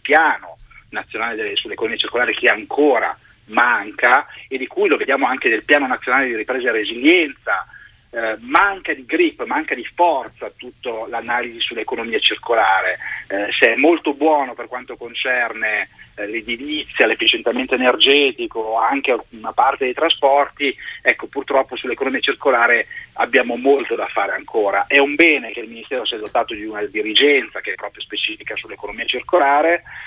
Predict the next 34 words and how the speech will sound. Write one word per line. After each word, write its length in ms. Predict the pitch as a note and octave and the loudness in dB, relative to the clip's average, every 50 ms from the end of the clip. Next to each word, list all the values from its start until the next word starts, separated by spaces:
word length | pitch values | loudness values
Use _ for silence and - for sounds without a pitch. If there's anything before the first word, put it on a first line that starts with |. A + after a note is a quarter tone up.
| - - _ | -16 -18 _
C'è 180 | - - G3 D#3 | 2 4 4 4
un 120 | C#3+ C3+ | 2 2
mondo 400 | C3 C#3 D#3 E3+ D#3+ D3 B2+ A#2 | 2 2 4 4 2 2 -2 -4
molto 300 | G#2+ A#2+ B2+ A#2+ A2+ B2 | -4 -4 -6 -4 -4 -4
vivace, 600 | G#2+ A2 G#2+ C#3+ C#3+ C#3+ C#3+ - - B2 G#2 G2 | -4 -2 4 6 6 6 6 4 0 -4 -4 -6
eh, 440 | - - - - - - - - - | -8 -10 -10 -12 -12 -12 -14 -14 -14
e 40 | - - | -14 -12
Simbola 380 | - C3 C#3 B2+ A#2+ A2 G#2 G2+ | -10 -10 -8 -6 -4 -4 -4 -4
ad 100 | G2 G#2 | -4 -6
esempio 340 | G2 G#2 A#2+ B2+ A#2+ A2 | -6 -4 -4 -2 2 2
è 40 | G#2+ | 2
uno 80 | G#2+ A2 | 2 2
di 60 | G2 | 0
questi 240 | - A#2+ G#2+ - - | 0 -2 -2 -2 -4
attori, 500 | F#2 - - E3+ E3+ D3+ C3 A2 - - _ - - - - | -6 2 4 4 6 6 4 0 -2 -6 _ -20 -20 -20 -18
eh, 120 | _ - - | _ -16 -10
che 160 | _ - - | _ -10 -8
mappa, 480 | G#2 G#2+ A#2+ D3 D#3+ C#3+ - _ - A2 | -2 2 4 4 4 2 0 _ -8 -8
che 140 | - - G#2 _ | -8 -10 -16 _
tiene 280 | - B2 A#2 G#2+ G#2 _ | -10 -10 -8 -8 -12 _
vivo 280 | - E3+ F3+ E3 B3 A2 | -10 -8 -8 -6 -6 -6
il 60 | G#2 | -8
discorso 380 | G#2+ - - - A2 G#2 - | -8 -10 -8 -8 -8 -8 -8
sull'economia 500 | - - G#2+ G2+ F#2+ - G2 F#2+ - G2+ | -12 -12 -12 -14 -14 -14 -16 -16 -12 -4
circolare, 760 | - - G#2 - _ - - C#3 C#3+ D3 E3 F3+ G3+ G#3+ G#3 - - - - - - - - _ | -4 -4 -4 -4 _ 4 6 6 6 6 6 4 4 2 0 -2 -14 -20 -20 -20 -20 -20 -20 _
eh, 360 | B2 B2 B2 A#2 A#2 A#2 A#2 - | -10 -8 -6 -4 -4 -6 -6 -4
però 260 | _ - E3 D#3+ D3+ C#3+ | _ 0 2 4 4 2
ecco, 280 | C#3 C#3+ - - E3 _ | 2 0 0 -6 -10 _
penso 360 | _ E3 D#3+ E3 E3 - D#3+ D3 | _ 2 2 4 4 2 2 2
che 120 | - C#3 | 0 -2
l'Italia 360 | C3 B2+ - C#3+ C#3+ C#3 C3 - | -2 2 2 2 2 2 -2 -4
sempre 280 | - D#3 D3 - D3+ C#3+ | -2 -4 -2 -2 -2 -2
di 100 | C#3 C3+ | -2 -2
più 460 | - - C#3+ D3 D3+ D3+ D3+ D#3 D3 | -4 -4 -2 2 4 4 4 4 2